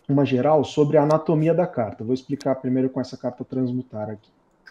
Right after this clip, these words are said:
Como que funciona? No canto superior esquerdo, se tiver algum símbolo,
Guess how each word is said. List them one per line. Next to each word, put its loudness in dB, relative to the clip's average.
Como 2
que 2
funciona? 2
No 2
canto 2
superior 6
esquerdo, 0
se 0
tiver 4
algum 8
símbolo, 0